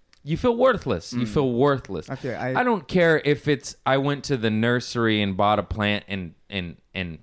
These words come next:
Speaker 1: potted it. Like, at least I did something. I mean nothing, nothing. I mean stare. Like, I'm a nu-,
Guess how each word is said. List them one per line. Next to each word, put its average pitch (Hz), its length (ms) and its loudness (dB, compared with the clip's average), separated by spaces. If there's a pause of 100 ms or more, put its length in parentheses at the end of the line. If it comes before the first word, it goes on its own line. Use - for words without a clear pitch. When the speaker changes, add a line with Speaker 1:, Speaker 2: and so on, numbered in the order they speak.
(140)
Speaker 1:
potted 90 540 -4
it. 69 160 -18 (140)
Like, 98 280 -6 (400)
at 139 160 2
least 196 360 -2
I 139 120 0
did 135 300 -2
something. 104 720 -4
I 117 140 -2
mean 127 280 -2
nothing, 117 440 0
nothing. 92 440 -2
I 104 120 0
mean 107 200 0
stare. 107 400 -2
Like, 92 200 0
I'm 110 240 0
a 107 80 0
nu-, 104 200 0